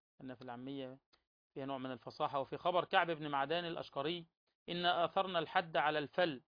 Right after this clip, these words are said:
يعني مجاهدتهم، يعني مجاهدتهم عبد ربه الصغير، لأنه كان مقبلا على حربهم وتركهم، أو وتركهم قط-، آه، قطريا، لأنه كان منهزما. وفي حديث الحجاج بن علاط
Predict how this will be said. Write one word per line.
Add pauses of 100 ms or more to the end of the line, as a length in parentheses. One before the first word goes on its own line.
(100)
يعني
مجاهدتهم، (320)
يعني
مجاهدتهم
عبد
ربه (360)
الصغير،
لأنه
كان
مقبلا
على
حربهم
وتركهم، (340)
أو
وتركهم (440)
قط-،
آه،
قطريا،
لأنه
كان
منهزما.
وفي
حديث
الحجاج
بن
علاط